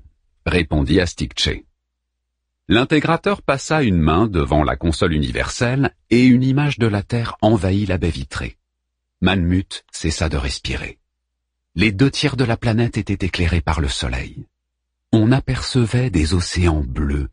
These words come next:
et quelques traces de continents marrons sous la masse mouvante des nuages blancs.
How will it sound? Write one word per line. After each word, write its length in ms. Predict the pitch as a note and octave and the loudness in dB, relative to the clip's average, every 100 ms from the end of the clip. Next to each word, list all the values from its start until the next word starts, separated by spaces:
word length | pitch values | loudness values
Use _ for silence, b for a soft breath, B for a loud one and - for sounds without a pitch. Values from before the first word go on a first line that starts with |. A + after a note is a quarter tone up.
| _ | _
et 200 | F#2+ F2 | 0 0
quelques 360 | - G2 F2 F#2+ | 2 -2 0 -2
traces 320 | - G#2 F#2 | 0 -2 -2
de 100 | D#2+ | -4
continents 560 | D2 F#2+ - F#2 F2 E2 | 0 0 0 2 4 4
marrons 460 | D#2+ E2 D#2+ F2 - B B | 4 2 0 -4 -6 B B
sous 180 | - G2 | -8 -2
la 120 | F2 | 0
masse 260 | E2 F2+ - | 2 -2 2
mouvante 560 | F#2 E2 D2+ E2 E2 D#2+ | 2 2 2 0 0 -4
des 160 | C#2+ | -2
nuages 360 | C2+ B1+ C2 - | 0 0 -2 -4
blancs. 260 | B1+ A#1+ | -6 -6